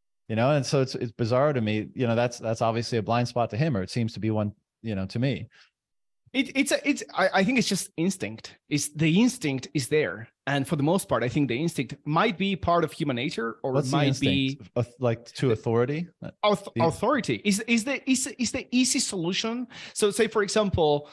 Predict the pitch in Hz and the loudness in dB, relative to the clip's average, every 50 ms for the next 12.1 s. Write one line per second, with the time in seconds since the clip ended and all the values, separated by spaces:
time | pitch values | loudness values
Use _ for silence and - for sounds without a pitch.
0 | - _ 107 101 90 151 160 180 175 170 170 165 160 160 160 156 156 - _ _ | -16 _ -4 -4 -2 2 2 4 6 6 6 4 4 4 4 2 0 -4 _ _
1 | _ _ _ _ - 175 185 185 185 185 156 160 156 151 147 147 147 151 151 - | _ _ _ _ 0 2 2 2 2 2 2 4 6 6 6 6 4 2 2 2
2 | 160 156 147 139 139 139 135 131 131 151 - 170 147 127 117 117 113 - 147 139 | 0 2 2 2 0 0 -2 -6 -8 -6 -4 -2 -2 -2 -2 -4 0 0 0 0
3 | 131 127 123 120 117 117 113 113 113 113 127 _ _ - 143 139 - - 269 311 | 2 0 0 0 -2 -4 -6 -10 -12 -12 -16 _ _ -2 -2 -2 0 2 2 2
4 | 269 180 - _ _ - 156 160 151 151 147 135 139 131 185 240 214 135 117 131 | 2 2 -2 _ _ -4 -4 -4 0 -2 -2 -2 0 0 2 2 2 2 0 -2
5 | 131 127 127 113 131 113 85 90 107 98 - - 131 127 113 120 - 120 - - | -2 -2 -2 -2 -2 -4 -4 -6 -14 -14 -6 -2 -2 -2 -2 -4 -6 -6 -6 -6
6 | 113 - 139 117 107 113 110 - 139 113 104 - _ - 123 113 117 - - 285 | -4 0 0 2 2 0 -2 -4 -6 -6 -6 -8 _ -8 -8 -8 -8 -4 -2 -2
7 | 220 113 92 110 - - - 135 143 151 151 151 151 147 - - _ _ _ - | -2 -2 -2 -8 -16 -10 -4 0 2 2 4 2 0 -2 -8 -18 _ _ _ -4
8 | 190 190 - 254 330 320 - - 226 196 180 202 208 190 - - - - - 185 | -4 0 2 2 2 2 0 0 0 0 2 2 2 0 -2 -6 -14 -2 2 4
9 | 214 202 190 - 262 254 220 - 180 165 139 - 262 320 277 185 165 185 208 - | 4 4 4 4 4 2 2 2 2 0 2 4 2 4 4 2 0 0 -2 0
10 | - 170 160 - 196 190 202 190 - 160 143 151 156 165 165 160 160 - 165 156 | -2 -2 0 -2 0 0 0 0 0 0 2 2 2 4 2 0 0 0 2 2
11 | 147 147 156 147 - 156 143 123 139 143 135 131 131 123 120 - 120 - - - | 2 2 0 -6 -10 -12 -6 -2 0 0 0 0 -4 -4 -4 -4 -8 -8 -8 -12
12 | - | -2